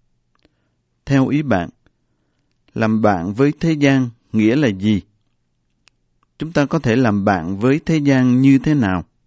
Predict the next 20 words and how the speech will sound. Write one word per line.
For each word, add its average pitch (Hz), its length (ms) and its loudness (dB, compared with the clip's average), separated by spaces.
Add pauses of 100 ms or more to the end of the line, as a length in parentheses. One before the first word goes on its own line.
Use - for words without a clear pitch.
(1200)
Làm 95 320 -4
bạn 90 280 -4
với 139 240 2
thế 160 100 0
gian 127 340 4 (600)
đặt 104 240 -2
chúng 147 200 0
ta 135 180 4
vào 107 280 0 (160)
chỗ 95 220 4
đứng 143 320 2
nào 90 280 0 (240)
đối 101 200 -2
với 123 240 -2
Chúa? 120 260 2 (4000)
Câu 113 160 0
hỏi 90 200 -8
thứ 135 140 -6
ba. 104 260 -4 (1700)
Trong 127 160 2